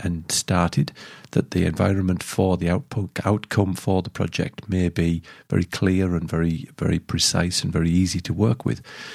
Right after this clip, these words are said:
But as time goes by, this changes. The demand for the product can change. It can change in an upward or a downward trajectory. The ability to actually undertake the work in the environment in which the project is being executed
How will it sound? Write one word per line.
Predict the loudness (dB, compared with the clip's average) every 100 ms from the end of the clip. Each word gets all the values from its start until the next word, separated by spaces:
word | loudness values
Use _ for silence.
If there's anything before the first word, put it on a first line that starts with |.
| -16 -2
But | 2 4
as | 4
time | 4 4 4
goes | 4 2 2
by, | 2 2 2
this | 2 -2
changes. | 0 2 2 0 -6
The | -2 0 0
demand | 0 2 4 4 2 0
for | 0
the | 2
product | 2 2 0 -6 -6
can | -6 -2
change. | 2 2 2 -2
It | -2
can | -2
change | 0 2 0 0
in | 2
an | 4
upward | 4 4 2 4
or | 4 2
a | 0
downward | 2 2 4 2 0
trajectory. | 0 0 0 0 0 0 0 -8 -20 -18 -18 -18 -12
The | 2 2
ability | 4 4 4 2 0
to | 2 2
actually | 2 2 2 4
undertake | 2 0 0 2 2 0
the | 0
work | 2 2 0 -4
in | -4 -2
the | 0
environment | 0 0 0 2 2 0 -2
in | -2
which | 0 0 -2
the | 0
project | 0 2 0 -2
is | -4
being | 0 2 4 2 0
executed | -2 -4 -4 0 0 2 -2